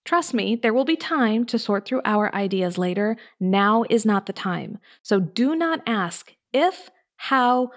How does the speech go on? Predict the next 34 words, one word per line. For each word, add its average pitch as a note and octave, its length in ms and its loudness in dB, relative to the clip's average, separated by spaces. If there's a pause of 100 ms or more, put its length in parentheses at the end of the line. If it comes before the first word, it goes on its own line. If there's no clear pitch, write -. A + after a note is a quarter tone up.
(140)
when, A3+ 420 2
or G#3+ 300 0
why F#3+ 640 -4 (320)
when G#3 240 2
it A3 120 -2
comes F#3+ 420 -2
to - 180 -2
a F#3+ 80 0
given F3+ 320 -2
idea. - 560 -6 (300)
Just G3+ 440 0
get A3+ 160 2
it A#3+ 120 0
down F#3 360 0
on F3+ 160 -2
the F3 60 -2
page. - 540 -12 (880)
So G#3 220 -2
that's A#3 360 -2
why G3 340 0
another G3+ 560 0
thou F#3 280 -6
shalt E3+ 320 -6
not F#3 420 -2 (320)
is G3 400 0
thou A3 320 -2
shalt - 320 -2
not - 220 0
censor C4+ 600 -4
yourself. - 640 -12 (560)
I B3 220 0
don't F4 220 -2
care A#3 340 0
how C#4 720 -2